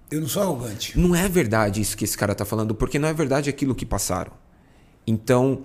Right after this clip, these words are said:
Speaker 2: isso ficava, isso ele ficava chateado. E aí, porra, você acha que ele não vai ficar feliz com um amigo dele se dando bem? Lógico, ele é atleta. Ali no palco, ele queria ter ganho o campeonato.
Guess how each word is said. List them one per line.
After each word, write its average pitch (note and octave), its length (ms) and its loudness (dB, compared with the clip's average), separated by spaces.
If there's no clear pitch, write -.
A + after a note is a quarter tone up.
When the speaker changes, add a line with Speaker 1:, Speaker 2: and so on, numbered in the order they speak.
Speaker 2:
isso D3 260 0
ficava, A2+ 480 0
isso - 260 0
ele A2 120 0
ficava G2+ 320 -2
chateado. E2 540 -6
E G#2+ 140 2
aí, G#2+ 720 2
porra, B2 240 0
você - 140 -6
acha - 120 -6
que F#3+ 60 -4
ele D#3 80 -4
não B2+ 60 -4
vai B2 80 0
ficar A2+ 180 -4
feliz A#2+ 520 0
com F3 180 -6
um F#3+ 60 2
amigo D#3+ 320 0
dele A#2+ 220 2
se - 140 -4
dando G2+ 200 -4
bem? A#2 260 -4
Lógico, B2+ 540 0
ele A#2+ 140 2
é G#2+ 40 4
atleta. B2+ 540 0
Ali A2+ 180 2
no D#3+ 120 2
palco, - 540 -2
ele F#3 200 2
queria A#2 280 0
ter G2+ 180 -4
ganho G2+ 400 -6
o G#2 80 -8
campeonato. G2+ 560 -2